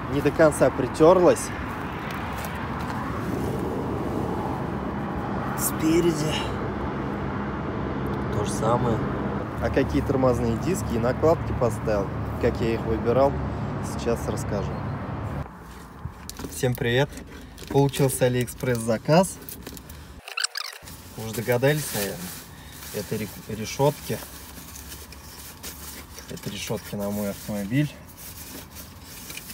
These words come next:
Сейчас покажу.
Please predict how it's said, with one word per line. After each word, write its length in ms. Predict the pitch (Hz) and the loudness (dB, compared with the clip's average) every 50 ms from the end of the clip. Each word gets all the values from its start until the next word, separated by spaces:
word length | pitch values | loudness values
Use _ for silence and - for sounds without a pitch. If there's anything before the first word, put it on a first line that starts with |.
| - - - - - - - - - - - - - - - - - - - - - - - - - - - - - - - - - - - - - - - - - - - - - - - - - | -14 -14 -14 -14 -14 -14 -14 -14 -14 -14 -14 -14 -14 -16 -16 -14 -12 -12 -12 -12 -14 -14 -14 -14 -12 -12 -14 -14 -16 -18 -18 -18 -16 -16 -16 -14 -14 -16 -16 -16 -16 -16 -18 -18 -18 -18 -18 -20 -18
Сейчас 160 | - - - - - - - | -16 -14 -14 -14 -14 -16 -14
покажу. 400 | - - 98 92 98 104 101 | -10 -10 -8 -8 -8 -8 -10